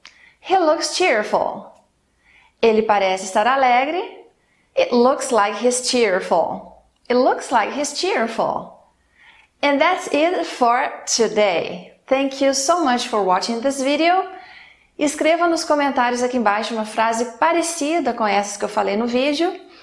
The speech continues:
e melhore seu inglês. Se você gostou dessa dica de inglês, dê um like e se inscre-, inscreva no nosso canal Melhore Seu Inglês. Nos siga também no Instagram,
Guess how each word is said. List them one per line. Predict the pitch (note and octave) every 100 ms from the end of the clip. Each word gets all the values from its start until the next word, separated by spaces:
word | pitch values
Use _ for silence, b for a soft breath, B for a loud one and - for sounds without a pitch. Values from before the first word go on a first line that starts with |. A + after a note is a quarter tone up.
| B B B B
e | E4+
melhore | F#4+ E4 D4+
seu | D#4 F4 E4+
inglês. | E4+ C4+ B3 - - - _ _ b b b b
Se | - B3+
você | A#3+ A#3+
gostou | A#3 A#3+ A#3 G3+
dessa | G3 G#3 C4
dica | A#3 A#3 D4+ E4+
de | C4
inglês, | B3+ G#3+ G3 A3+ - G3+
dê | A3 A3 -
um | D#4+ E4
like | A3+ F3+ F3 A#3+ D#4
e |
se | D#4 F4+
inscre-, | F4 - B3
inscreva | C#4 C#4 - A#3+ A#3+ C4+
no | C#4
nosso | B3+ B3 C#4+
canal | D4 D4 A3 A3+
Melhore | B3+ A#3+ A3+ B3+ A3
Seu | A3 G3+
Inglês. | F3 F3 - - - - _ b b b b b b b b
Nos | C4 C#4
siga | C#4 - D#4+ D#4+
também | D#4+ D4 A#3+ B3 A#3 G3
no | G3 G3+ -
Instagram, | C4 D4+ - E4 A#3+ G#3+ G3 G3 A3+ -